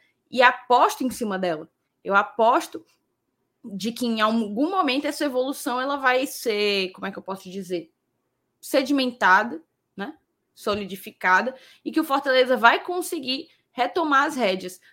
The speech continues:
Também não gosto, e aí a gente acaba retomando, a gente começou com esse assunto e vai terminar com ele também, né? Também não gosto de, das pessoas que comentam, no início até teve alguém que mandou uma mensagem, "Ah, não, porque o Fortaleza precisa focar na Série A."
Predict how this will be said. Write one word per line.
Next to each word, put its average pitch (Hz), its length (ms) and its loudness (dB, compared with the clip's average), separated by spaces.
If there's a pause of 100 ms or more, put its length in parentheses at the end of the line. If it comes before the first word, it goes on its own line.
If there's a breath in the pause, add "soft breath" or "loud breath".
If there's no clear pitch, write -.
(120)
Também 403 260 -4
não 415 160 -2
gosto, 285 460 2
e 220 100 -2
aí 240 260 0
a 262 80 2
gente 247 220 -4
acaba 247 240 0
retomando, 247 460 -2
a - 80 -4
gente 226 180 -8
começou 285 540 0
com 349 140 -6
esse 269 360 -4
assunto 285 400 -6
e 320 40 -6
vai 277 120 -6
terminar 254 400 -6
com 277 120 -8
ele 247 160 -8
também, 254 360 -6
né? 185 160 -14 (460 soft breath)
Também 294 200 -4
não 339 180 -2
gosto 254 580 0
de, 240 840 -6 (100)
das 226 220 -2
pessoas 247 280 -6
que - 100 -20
comentam, 240 480 -6
no 220 120 -4
início 247 340 -6
até 226 200 -4
teve 254 240 -6
alguém 208 260 0
que 269 120 -12
mandou 208 300 -6
uma 226 80 -2
mensagem, 202 560 -2 (360 soft breath)
"Ah, 403 160 6
não, 381 120 2
porque 320 120 -4
o 320 80 0
Fortaleza 311 420 4
precisa 302 360 2
focar 294 720 8
na 311 180 2
Série 330 320 2
A." 175 260 2